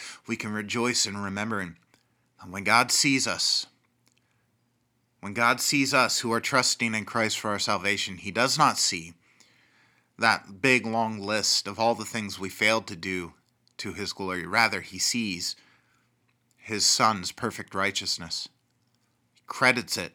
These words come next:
to us as if it were our righteousness. And he receives the things that we have done to his glory. He receives them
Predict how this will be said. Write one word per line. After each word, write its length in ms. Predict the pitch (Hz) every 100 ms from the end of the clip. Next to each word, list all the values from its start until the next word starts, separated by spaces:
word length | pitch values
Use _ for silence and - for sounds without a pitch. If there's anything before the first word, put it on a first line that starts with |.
| -
to 140 | - -
us 440 | 107 101 - - -
as 200 | 104 98
if 200 | 110 -
it 160 | 107 -
were 360 | 101 90 - _ _ -
our 180 | 110
righteousness. 800 | 110 92 87 92 - 87 85 - - _ _ _ _ _ _ _ _ _ -
And 140 | 90
he 100 | 120
receives 800 | 113 107 - 131 127 110 82 -
the 120 | -
things 680 | 110 - 131 110 90 90 - _ _ _ _ _ _ _ -
that 160 | 107
we 120 | 107 123
have 340 | 143 147 147
done 360 | 107 85 80 82 _ -
to 160 | 113
his 220 | 104 101
glory. 480 | - 110 104 95 82
He 140 | 80 104
receives 640 | 98 95 - 127 143 147
them 220 | 87 80